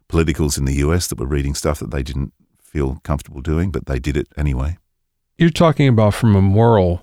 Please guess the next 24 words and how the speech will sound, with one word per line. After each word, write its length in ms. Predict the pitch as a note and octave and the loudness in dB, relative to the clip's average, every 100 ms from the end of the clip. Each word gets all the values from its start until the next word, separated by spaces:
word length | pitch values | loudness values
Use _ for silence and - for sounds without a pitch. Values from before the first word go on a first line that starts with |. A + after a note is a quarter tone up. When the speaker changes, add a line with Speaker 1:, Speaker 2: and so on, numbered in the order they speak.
| _ | _
Speaker 2:
standpoint. 640 | - F#2+ F2+ - E2+ D#2+ - _ _ - | -2 2 2 2 0 0 -2 _ _ 0
I'm 200 | B2 C3 | 4 4
wondering 340 | D3 C3 A#2 | 4 4 4
if 160 | A2 - | 4 4
there's 300 | G#2+ G2+ F2+ | 4 4 2
something 500 | - - A#2 G#2 F#2+ | -2 0 2 4 2
because 360 | F#2 G#2 F2+ | 2 2 2
of 300 | D2 G2 F#2 | 2 2 4
the 80 | F#2 | 0
client 600 | - G#2 G2+ G#2+ A2 A2 | 0 2 4 4 2 2
being 280 | G2+ G2 F#2+ | 2 2 4
the 80 | F#2 | 4
hassle 720 | F#2+ F#2+ - F#2+ F#2+ F2 F2+ | 4 2 2 2 2 0 -6
or 560 | - E2+ E2+ E2+ E2+ F2+ - _ _ _ _ - | -2 2 4 4 2 0 -8 _ _ _ _ -8
the 560 | E2+ E2+ E2+ F2 F2 - - | -2 0 2 2 0 -4 -2
way 100 | A2 | 2
of 100 | G#2 | 4
working, 560 | F#2+ G2+ G#2 G#2+ G#2 G2 - _ | 6 4 4 4 4 2 -2 _
the 80 | - | -8
physical 440 | - G2+ F#2 - F#2+ | 0 2 2 2 4
way 160 | F#2 | 4
of 80 | E2+ | 4
working, 500 | E2 F#2 F#2 F2+ F2+ | 4 2 4 2 2
perhaps. 560 | - E2+ F2+ F2+ - | 0 2 2 2 -4